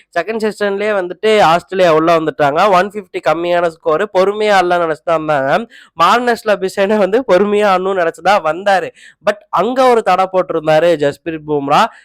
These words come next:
ஜஸ்பிரீத் பும்ரா தான் இந்த இம்-, இன்னைக்கு மேட்ச்ல பாத்தீங்கன்னா ஒரு man of the match-னே சொல்லலாம். ஏன்னா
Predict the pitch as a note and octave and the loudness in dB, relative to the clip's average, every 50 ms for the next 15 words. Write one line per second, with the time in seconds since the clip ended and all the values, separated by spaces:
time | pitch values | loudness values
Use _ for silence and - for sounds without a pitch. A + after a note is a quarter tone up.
0 | _ _ - F3 G3 F#3+ - - C4 C4+ A3+ G#3 G#3+ A#3+ A#3 A3+ A3+ G#3+ G#3 G3 | _ _ -2 -2 -2 -2 -4 -8 -6 -6 -4 -2 0 0 2 2 0 0 0 2
1 | G#3+ G#3+ A3+ A#3+ B3 A#3+ A#3 A3 G#3 G3 F#3 F#3 F3+ E3+ D#3 C#3+ C#3+ E3+ E3+ E3+ | 2 2 2 2 2 0 0 0 2 4 4 4 4 4 2 0 -2 -4 -4 -6
2 | D#3+ D#3 D#3 E3+ G3 G#3 F#3 G3 F3+ F3+ E3+ G3 G#3 - A3+ G#3 G3+ G3 G3 G3+ | -6 -6 -6 -4 -4 -6 -6 -6 -4 -2 -2 -2 -2 -4 -6 -8 -8 -8 -6 -4
3 | G#3+ A3+ A#3+ A#3 A3 G3 F#3 E3 D#3 D#3+ F3+ A3+ A#3+ A3+ - G#3 G#3 G3+ G3 F#3+ | 0 2 2 2 2 2 2 2 2 2 2 2 0 -2 -4 -6 -6 -6 -6 -6
4 | - F#3+ G3+ G3 - G3 F3+ F3+ F3+ E3+ D#3+ C#3 - _ _ _ _ _ - F#3 | -6 -6 -6 -4 -2 0 2 2 4 4 2 0 -2 _ _ _ _ _ 0 0
5 | G3+ G#3+ A#3 | 2 2 2